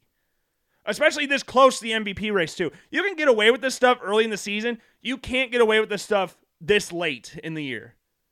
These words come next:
So now, which I've already, we've talked about this a thousand times in the show, I've always had a hard time sitting here and saying,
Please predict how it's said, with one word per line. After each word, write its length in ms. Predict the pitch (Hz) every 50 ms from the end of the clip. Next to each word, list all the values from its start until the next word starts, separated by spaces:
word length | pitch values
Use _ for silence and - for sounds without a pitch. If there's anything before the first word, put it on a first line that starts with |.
| _ _ _ _ _ _ _ _ _ _ _ _
So 360 | - 220 214 220 214 214 180 185
now, 600 | 190 214 277 320 311 220 165 156 156 180 202 - _ _ _ _ _ _ _
which 180 | - 233 233
I've 140 | 294 294 311
already, 400 | 330 339 339 339 302 233 196 - _ _ _
we've 280 | - 233 240 220 - - -
talked 220 | - 302 320 302
about 120 | 226 226 208
this 140 | 196 165
a 80 | 165 147 - _
thousand 480 | - 269 - 196 226 214 196 175 160 151
times 320 | 135 151 170 156 151 139
in 60 | 131
the 60 | 131
show, 200 | - - 123 117 - _ _ _ _ -
I've 180 | - 196 202 202
always 380 | - - 208 254 269 285 277 233
had 140 | 247 247 226
a 80 | 214
hard 260 | 190 208 214 214 208 -
time 360 | - 196 190 180 170 165 156
sitting 260 | - 214 220 233 226
here 160 | 214 220 214
and 80 | 202 175
saying, 260 | - 214 196 185